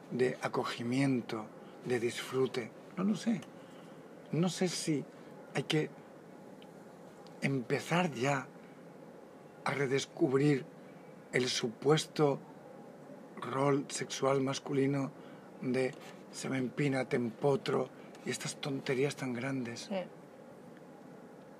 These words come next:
Speaker 1: Para empezar a ver detrás una sensibilidad que está enmascarada por, digamos, la testosterona.
Speaker 2: Ya,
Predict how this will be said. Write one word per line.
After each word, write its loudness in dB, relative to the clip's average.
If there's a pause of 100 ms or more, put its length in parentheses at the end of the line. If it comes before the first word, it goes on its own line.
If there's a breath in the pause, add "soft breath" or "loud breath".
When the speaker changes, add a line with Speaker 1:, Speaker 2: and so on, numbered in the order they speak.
(920)
Speaker 1:
Para 2
empezar -2
a 2
ver 4 (340)
detrás 2 (680)
una 2
sensibilidad 4 (340 loud breath)
que 0
está -2
enmascarada 4 (200)
por, 2 (1300 loud breath)
digamos, -2 (220)
la 2
testosterona. 0 (480)
Speaker 2:
Ya, -4